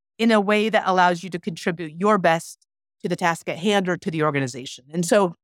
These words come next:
that's where authenticity is really important. I think a number of minorities and majority fields, and I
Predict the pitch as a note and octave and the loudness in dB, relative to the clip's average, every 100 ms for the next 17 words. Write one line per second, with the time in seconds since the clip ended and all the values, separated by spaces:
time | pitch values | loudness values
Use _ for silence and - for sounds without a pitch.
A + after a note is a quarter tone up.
0 | _ _ C4 C4+ C4+ A3 A#3 B3 G3 A3 | _ _ 0 2 0 2 2 2 -4 -6
1 | - G3+ E3+ F3 F3 E3+ - C#3+ D3+ E3+ | -2 -2 0 2 2 0 -2 -8 -6 -4
2 | F3 G#3 G3+ G#3 A#3+ A#3+ A#3 G3 F#3 E3 | -4 -4 0 2 4 4 4 4 2 2
3 | F3+ F3+ G3+ A3+ A3 F#3 F#3 E3 F3 E3+ | 2 2 2 0 0 0 -2 0 2 2
4 | E3+ A3+ A3 G#3+ F3 D3+ | -2 2 2 2 -2 -2